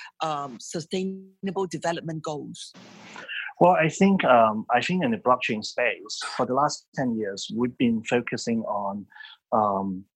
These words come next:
Speaker 2: you know, doing transactions on the blockchain. Uh, what, what's missing is storage on the blockchain. And, um, so I think, um, uh, on the coming maybe five, ten years, um,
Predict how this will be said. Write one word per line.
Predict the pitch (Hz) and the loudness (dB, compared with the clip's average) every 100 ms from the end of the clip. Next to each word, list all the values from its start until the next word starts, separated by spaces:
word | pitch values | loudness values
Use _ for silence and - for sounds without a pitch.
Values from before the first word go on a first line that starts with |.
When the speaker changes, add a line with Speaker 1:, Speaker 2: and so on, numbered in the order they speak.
| - | 0
Speaker 2:
you | |
know, | 113 107 | 2 4
doing | 120 113 | 4 4
transactions | - 104 - 120 - 110 104 | 4 0 4 2 2 -4 -4
on | 98 | -6
the | 95 | -2
blockchain. | 104 107 107 - - - - _ - - - - 113 | 0 0 -2 -8 -8 -10 -16 _ -14 -12 -12 -6 0
Uh, | 107 98 95 | 2 2 -2
what, | 113 113 - | -2 -2 -2
what's | 120 120 - | 0 0 2
missing | 120 147 - 101 104 | 2 2 0 -2 -4
is | 101 - - | -6 -8 -6
storage | - - 143 - 87 - - - - | 0 4 4 4 2 2 0 -6 -2
on | 104 | -2
the | 98 | -2
blockchain. | 98 110 107 110 - - _ - - - _ | 2 2 2 -2 -6 -12 _ -18 -18 -20 _
And, | 113 113 110 107 107 | 0 4 2 4 4
um, | 107 104 104 - _ - | 4 2 -4 -8 _ -10
so | - 143 | 0 6
I | 123 127 - - | 6 6 0 -2
think, | 165 143 - - - - | -2 -2 -6 -8 -10 -6
um, | 110 104 98 95 98 - _ | -4 -4 -4 -8 -10 -14 _
uh, | 107 95 92 82 78 - 87 - | -8 -6 -6 -6 -8 -10 -10 -2
on | 117 | 0
the | 113 | 0
coming | 135 131 120 117 113 | 0 0 0 0 -2
maybe | 107 101 | -4 -6
five, | - - 113 113 | -10 -4 -2 -2
ten | 113 104 | -4 -4
years, | 101 120 139 - - - - - | -4 -4 -6 -8 -8 -8 -4 0
um, | 107 104 98 98 | 2 0 -4 -8